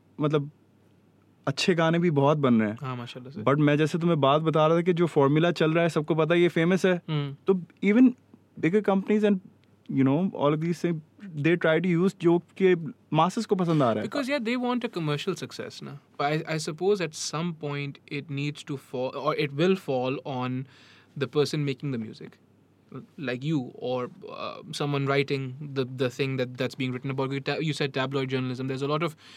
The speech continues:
Speaker 2: in fact, everything's an op-ed now।
Speaker 1: हम्म।
Speaker 2: And op-ed में भी, एक ज़माने में op-ed में भी आप, या जब मैंने सीखा था at least, op-ed में भी आप, you cite your sources। अब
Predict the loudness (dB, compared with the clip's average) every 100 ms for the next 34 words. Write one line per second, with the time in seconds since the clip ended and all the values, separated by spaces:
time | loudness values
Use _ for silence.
0 | -20 -16 -4 0 0 -4 _ _ _ _
1 | 2 4 4 4 4 2 0 -2 -8 -8
2 | -2 2 2 2 _ _ -4 -4 -2 0
3 | 2 2 4 2 2 0 -4 -10 -10 -2
4 | 0 2 2 2 0 0 -2 -2 -2 -2
5 | 0 0 0 0 0 0 0 0 0 -2
6 | -2 -4 -4 -6 -6 -4 -4 -2 -2 -2
7 | -2 -2 -4 -12 -20 -20 -6 -4 0 0
8 | 0 -2 -2 -4 -4 -16 -20 _ _ _
9 | -2 -2